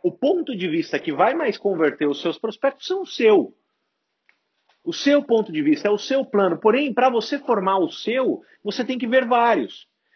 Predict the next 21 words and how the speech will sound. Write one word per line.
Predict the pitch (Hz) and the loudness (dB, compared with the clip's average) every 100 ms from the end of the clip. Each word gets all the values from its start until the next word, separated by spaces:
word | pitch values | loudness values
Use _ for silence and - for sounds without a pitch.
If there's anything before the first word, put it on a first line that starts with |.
| _ - | _ -4
Né? | 160 220 - | 0 0 0
Eu, | 233 262 | -2 -2
quando | 240 202 | -2 -2
eu | 190 | -2
iniciei | 180 165 175 | -4 -4 -4
minha | 160 147 | -2 -4
jornada, | 139 135 214 220 131 - _ | -4 -4 -4 -4 -4 -6 _
o | - | -8
Caio, | 180 196 190 185 175 | 0 4 6 6 4
o | |
Beto, | 170 170 185 175 | 2 2 0 -2
eles | 151 151 | -6 -6
iam | 160 | -6
lá | 147 | -8
pra | 135 | -8
Campinas, | 139 139 190 214 | -10 -12 -8 -8
eu | 202 | -8
sentava | 202 254 233 208 | -8 -4 -2 -2
na | 180 | -4
primeira | - 151 208 | -4 -4 -4
cadeira, | 220 196 139 160 247 | -2 -2 0 0 -2